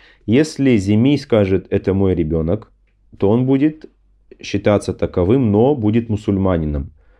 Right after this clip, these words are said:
То есть, если зимми скажет: «Это мой ребёнок», которого он нашёл, э, насаб его будет, но ребёнок будет считаться мусульманин. Кроме случаев,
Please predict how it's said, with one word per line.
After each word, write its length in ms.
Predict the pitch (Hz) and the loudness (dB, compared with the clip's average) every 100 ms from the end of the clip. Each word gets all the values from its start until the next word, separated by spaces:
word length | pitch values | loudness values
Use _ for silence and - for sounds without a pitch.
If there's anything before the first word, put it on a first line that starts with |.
| - | -6
То 80 | |
есть, 180 | 82 76 | -6 -2
если 320 | 110 110 98 | -2 0 -2
зимми 300 | 90 110 101 | 0 0 0
скажет: 520 | 85 - 101 87 78 _ - | -4 -2 -2 -2 -6 _ -4
«Это 240 | 107 - | -2 -2
мой 180 | 95 95 | -2 0
ребёнок», 540 | 90 98 135 160 - _ _ _ | 0 0 0 -2 -8 _ _ _
которого 360 | - - 113 110 | -8 -4 -2 0
он 120 | 104 | 0
нашёл, 460 | 104 104 113 110 110 - - _ _ - | -2 -2 -2 -2 -6 -20 -20 _ _ -6
э, 320 | 92 87 82 - - _ - | -2 0 -2 -6 -18 _ -6
насаб 480 | 101 110 110 98 90 | -2 0 0 -2 -2
его 260 | 90 87 | -2 -2
будет, 440 | 80 98 104 147 - _ | 0 -2 -2 -4 -8 _
но 560 | 98 101 110 135 143 - _ - | -4 0 2 0 -2 -8 _ -2
ребёнок 400 | 98 117 123 90 | 0 2 0 0
будет 180 | 107 | -2
считаться 360 | 107 - 101 95 | -2 -2 -2 -4
мусульманин. 540 | 90 95 85 80 76 | -6 -4 -2 -2 -4
Кроме 320 | 73 123 123 107 | -2 0 2 0
случаев, 540 | 127 147 147 151 143 | -2 -2 0 -2 -2